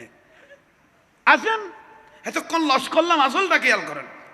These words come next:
সুমার হাদিস পাচ্ছে না, এই বিয়াক্কলগুলো বিশটা, এবার বলবো আমার ডায়েরির মধ্যে বিশটা দলিল।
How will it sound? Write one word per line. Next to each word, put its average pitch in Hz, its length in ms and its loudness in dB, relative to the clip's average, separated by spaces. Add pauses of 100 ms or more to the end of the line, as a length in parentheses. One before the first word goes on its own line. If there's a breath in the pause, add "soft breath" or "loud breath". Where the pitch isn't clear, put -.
(1000 loud breath)
সুমার 370 560 6
হাদিস 370 400 6 (120)
পাচ্ছে 330 360 0
না, 320 200 -2 (420 loud breath)
এই 311 140 6
বিয়াক্কলগুলো 320 960 2 (340 loud breath)
বিশটা, 339 720 8
এবার 302 300 8
বলবো 247 280 -4
আমার 247 200 0 (340)
ডায়েরির 233 260 -2
মধ্যে 190 180 -10 (360 loud breath)
বিশটা 370 540 4
দলিল। 302 320 0